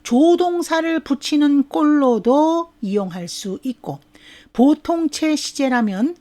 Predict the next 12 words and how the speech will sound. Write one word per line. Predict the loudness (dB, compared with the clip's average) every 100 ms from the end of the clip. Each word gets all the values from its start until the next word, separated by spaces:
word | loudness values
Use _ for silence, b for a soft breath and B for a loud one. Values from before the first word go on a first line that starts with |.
| -10
얼마든지 | -6 -4 -4 -4 -4 -4
연결할 | -4 -4 -4 -6
수 | -6 -6
있다라고 | -8 -4 -2 -2 -2 -6
하는 | -8 -4 -4
것이죠. | -4 -10 -14 -16 -20 _ _ _ -8
자, | -6
그렇다면 | 0 0 0 0 0 0 -6 b b b b b b b
우케이레라레로 | 2 2 2 4 4 4 4 4 2 2
와케데와 | 2 2 0 2 4 4
아리마센. | 2 0 -2 -6 -10 -10 -10 -14 -14
누구나가 | -4 2 4 4 2 4 2 2 4 2 2